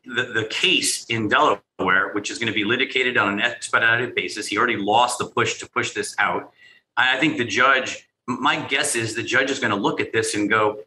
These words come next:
"The entire Elon Musk case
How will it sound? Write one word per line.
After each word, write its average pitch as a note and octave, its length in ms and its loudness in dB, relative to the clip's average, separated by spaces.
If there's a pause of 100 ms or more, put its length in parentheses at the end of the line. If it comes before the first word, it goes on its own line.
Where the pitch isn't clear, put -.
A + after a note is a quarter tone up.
(140)
"The B2+ 100 0
entire D#3 760 0
Elon C3+ 360 4
Musk A#2+ 300 0
case - 560 -6